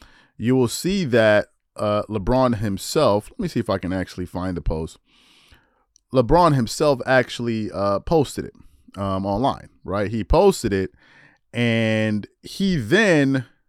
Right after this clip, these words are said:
removed it. He put it up, and you can see thirty-seven seconds ago, and then he deletes it. So what happens? I start going through the post, and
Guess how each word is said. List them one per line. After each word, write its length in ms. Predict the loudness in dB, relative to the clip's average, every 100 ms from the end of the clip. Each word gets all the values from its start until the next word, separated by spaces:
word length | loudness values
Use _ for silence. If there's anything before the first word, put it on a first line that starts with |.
| _ _ _ -12
removed 720 | -2 2 4 4 2 2 -4
it. 140 | -14 _ _ _ _ _ _ _ _ _ _ _
He 180 | 2
put 260 | 6 6 6
it 80 | 8
up, 200 | 6 4
and 140 | 0
you 100 | 0
can 140 | -2 -4
see 220 | -2 -2
thirty-seven 560 | 2 2 2 0 0
seconds 400 | 2 0 0 -2
ago, 360 | -2 -4 -4 -6 _ _ _ _
and 160 | -8 -6
then 160 | -6 -6
he 160 | -8
deletes 420 | -6 -6 -8 -10
it. 60 | -10
So 160 | -2 0
what 160 | 2
happens? 520 | 4 2 0 -14 -14 -18 _ _ _ -2
I 140 | 2 2
start 340 | 4 2 2
going 240 | 2 0
through 120 | 0 -2
the 80 |
post, 440 | 0 -2 -2 -10 -20 _ _ -20 -20 _ -20 _ _ -20 -4
and 680 | 0 2 2 0 -2 -4